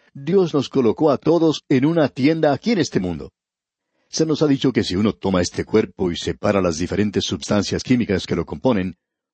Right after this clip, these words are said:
uno podría venderlas, aún con la inflación presente, por un poco menos de cuatro dólares. Ahora, su casa puede haber costado muchísimo dinero, como hemos dicho. Pero, amigo oyente, usted está viviendo en una tiendita que cuesta menos de cuatro dólares.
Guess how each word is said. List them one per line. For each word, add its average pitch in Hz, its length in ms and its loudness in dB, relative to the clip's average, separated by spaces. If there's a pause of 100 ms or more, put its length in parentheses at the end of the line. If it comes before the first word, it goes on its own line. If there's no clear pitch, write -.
uno 196 140 -2
podría 131 300 2
venderlas, 123 800 0
aún 113 340 -2
con 110 180 -2
la 95 120 0
inflación 90 420 -4
presente, 107 600 0 (300)
por 165 120 0
un 165 100 -4
poco 143 280 0
menos 131 340 0
de 104 120 0
cuatro 190 380 0
dólares. 78 400 -2 (880)
Ahora, 120 160 0
su - 160 -6
casa - 260 0
puede 123 180 2
haber 104 180 0
costado 107 360 -2
muchísimo 87 540 -4
dinero, 90 340 0
como 85 220 -6
hemos 87 180 -4
dicho. 131 300 -4 (500)
Pero, 131 200 0
amigo 123 200 2
oyente, 107 500 0
usted 139 380 0
está 120 200 0
viviendo 110 440 0
en 95 100 0
una 120 200 2
tiendita 127 640 -2 (280)
que 113 200 0
cuesta 139 480 0
menos 165 540 0
de 135 100 2
cuatro 113 400 0
dólares. 80 500 -6